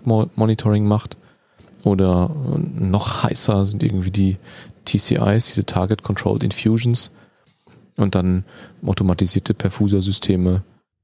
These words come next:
äh, nutzt, um einen gezielten Plasmaspiegel zu erreichen.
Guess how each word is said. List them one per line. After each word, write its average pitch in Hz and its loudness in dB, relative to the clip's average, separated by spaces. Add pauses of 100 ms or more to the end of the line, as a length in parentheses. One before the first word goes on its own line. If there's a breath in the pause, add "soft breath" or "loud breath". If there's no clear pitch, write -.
(340)
äh, 87 2
nutzt, 95 0
um 101 0
einen 92 2
gezielten 95 -2
Plasmaspiegel 92 0
zu - 0
erreichen. - -2